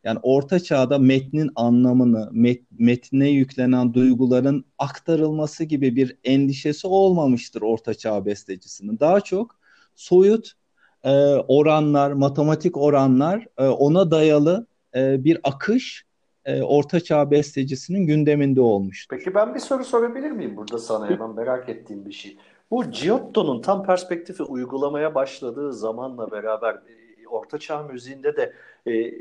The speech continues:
Speaker 2: gerçi arka plan, ön plan diyemeyeceğim ama buna hani, a-, çünkü hepsi aynı önemde. Bu çok yüzeyli polifonisinin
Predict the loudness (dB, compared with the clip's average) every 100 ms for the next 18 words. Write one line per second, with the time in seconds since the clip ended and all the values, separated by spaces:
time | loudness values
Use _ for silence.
0 | -12 -8 -6 -4 -6 -6 -12 -8 -8 -8
1 | -8 -6 -6 -6 -8 -6 -8 -8 -6 -6
2 | -8 -8 -10 -8 -12 -12 -14 -12 -12 -16
3 | -20 -14 -14 -4 -2 -2 -4 -6 -8 -10
4 | -18 -20 -20 -18 -6 -4 -4 -8 -14 -12
5 | -4 -4 -4 -16 -16 -8 -6 -2 0 0
6 | 0 0 -2 -6 -20 _ _ -2 -2 -2
7 | -4 -4 -6 -6 -4 -6 -10